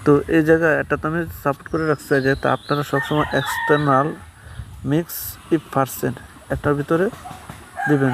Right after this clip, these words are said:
দেওয়ার পরে তো এটা হচ্ছে আমার মোবাইল সেট ক্যামেরা, এটা হচ্ছে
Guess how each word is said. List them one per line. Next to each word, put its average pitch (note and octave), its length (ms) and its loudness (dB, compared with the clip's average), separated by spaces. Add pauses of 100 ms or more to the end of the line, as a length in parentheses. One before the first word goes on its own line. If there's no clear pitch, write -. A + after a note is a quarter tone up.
দেওয়ার C#3+ 320 6
পরে D3+ 180 0 (1200)
তো - 80 2 (220)
এটা D3 180 -2
হচ্ছে - 200 0 (100)
আমার C#3+ 240 0 (1300)
মোবাইল C#3 220 6 (120)
সেট - 240 0
ক্যামেরা, A#2 300 -4 (420)
এটা D3+ 180 -2
হচ্ছে - 160 0